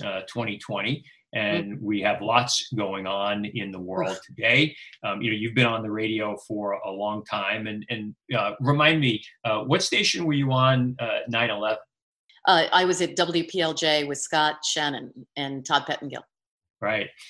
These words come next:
Speaker 1: And, um, I, I know, uh, as a listener back then,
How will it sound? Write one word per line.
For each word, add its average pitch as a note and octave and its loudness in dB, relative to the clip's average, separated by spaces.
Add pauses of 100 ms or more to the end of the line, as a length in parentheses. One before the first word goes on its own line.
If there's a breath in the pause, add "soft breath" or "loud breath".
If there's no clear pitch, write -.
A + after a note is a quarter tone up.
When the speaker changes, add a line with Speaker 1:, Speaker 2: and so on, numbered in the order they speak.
(180 loud breath)
Speaker 1:
And, G#2+ 2
um, G#2 2
I, A2 -2
I A2 2
know, A#2 2
uh, G#2 -2
as G2+ -4
a G2 -8
listener G#2+ 0
back G#2+ 2 (100)
then, A#2 -2